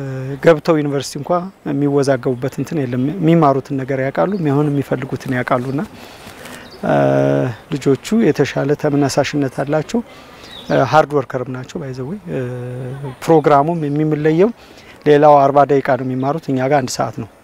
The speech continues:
አንድ ፕሮግራም አንድ ፔሪየድ አንድ ሰዓት ነው። ስለዚህ ኦልሞስት የዩኒቨርሲቲው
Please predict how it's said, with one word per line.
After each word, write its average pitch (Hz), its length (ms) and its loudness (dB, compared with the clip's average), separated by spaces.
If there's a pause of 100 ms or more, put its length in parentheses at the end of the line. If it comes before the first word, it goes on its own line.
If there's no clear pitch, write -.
(260)
አንድ 123 220 -4
ፕሮግራም 139 440 -2
አንድ 131 260 0
ፔሪየድ 151 400 2 (540)
አንድ 135 200 0
ሰዓት 123 300 -4
ነው። 123 100 -8 (440)
ስለዚህ 139 440 2 (540)
ኦልሞስት 160 420 2
የዩኒቨርሲቲው 139 720 -2